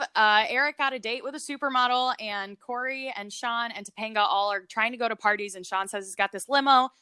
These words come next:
The limo ends up falling through 'cause it's a hearse, and then they try to get the last cab, and the last cab drives away, so they end up on the subway. And,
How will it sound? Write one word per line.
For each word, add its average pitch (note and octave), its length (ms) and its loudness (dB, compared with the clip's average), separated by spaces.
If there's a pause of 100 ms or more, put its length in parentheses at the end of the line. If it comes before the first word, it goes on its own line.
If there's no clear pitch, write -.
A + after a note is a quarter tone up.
(100)
The F#3+ 100 -4
limo A#3+ 300 2
ends A#3 180 0
up A3 100 -8
falling G#3 260 0
through G#3 120 -6
'cause - 160 -16
it's - 140 -10
a - 80 -14
hearse, D#4 360 6 (220)
and G3+ 160 6
then G3 120 -2
they F#3 100 -2
try F#3 160 -2
to F#3 60 -4
get F3+ 140 -2
the E3+ 60 -6
last D#3+ 300 0
cab, D4+ 420 6
and F3+ 160 -4
the E3+ 160 -8
last E3 220 -6
cab D4 220 4
drives C4+ 240 0
away, B3+ 120 -4
so A#3 140 -8
they G3 80 -6
end C4+ 160 -2
up C#4 60 -4
on B3+ 100 2
the A#3 80 -8
subway. F3 480 -2 (340)
And, F#3+ 480 -6